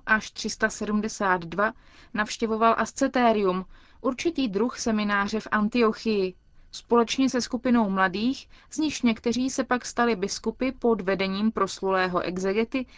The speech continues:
Diodora z Tarzu, který uvedl Jana do historicko-literární exegeze, jež byla pro antiochijskou tradici charakteristická.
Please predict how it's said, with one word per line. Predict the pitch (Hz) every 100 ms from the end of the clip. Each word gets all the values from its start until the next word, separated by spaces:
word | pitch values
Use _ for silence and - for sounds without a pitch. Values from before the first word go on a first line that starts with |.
| - -
Diodora | 208 196 185 185 185
z | -
Tarzu, | 208 214 - 220 185 - - - - - - -
který | - 262 262
uvedl | 208 240 240
Jana | 202 185 196
do | 226 226
historicko-literární | 208 - 208 202 - 185 180 190 190 190 190 202 -
exegeze, | 202 208 226 226 196 190 - _ -
jež | 190 202
byla | 196 247 262
pro | 247 202 185
antiochijskou | 185 202 185 - 202 - 180
tradici | 175 175 170 170 180
charakteristická. | - 185 190 - 196 185 185 - - 180 165